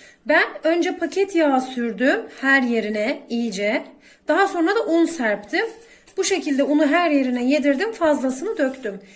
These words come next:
Kekin daha kolay yapışmadan çıkmasına yardımcı olacak. Siz de deneyebilirsiniz.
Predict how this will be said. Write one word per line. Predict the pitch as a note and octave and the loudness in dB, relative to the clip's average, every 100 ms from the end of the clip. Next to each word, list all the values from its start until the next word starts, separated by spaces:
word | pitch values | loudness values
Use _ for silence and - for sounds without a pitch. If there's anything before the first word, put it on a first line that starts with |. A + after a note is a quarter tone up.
| _ - | _ -6
Kekin | D4 D4 A4 | -4 -2 0
daha | F#4 E4+ | 0 -2
kolay | - B3+ A3 G#3 | -2 -2 0 -2
yapışmadan | A#3+ D#4+ - A3 G#3+ G#3 | -4 -4 -4 -2 -4 -6
çıkmasına | G3+ - G#3 G#3 G#3 | -8 -8 -10 -8 -8
yardımcı | G3 F#3+ G3 F#3 G3 F#3+ | -8 -8 -10 -12 -14 -14
olacak. | F#3 F#3 F#3 | -14 -14 -10
Siz | - D4+ B3+ | -8 -6 -4
de | A#3 | -2
deneyebilirsiniz. | A3+ C4 F#4+ E4 B3+ A#3 G3+ F3+ - | -2 -2 -2 -4 -4 -6 -10 -12 -14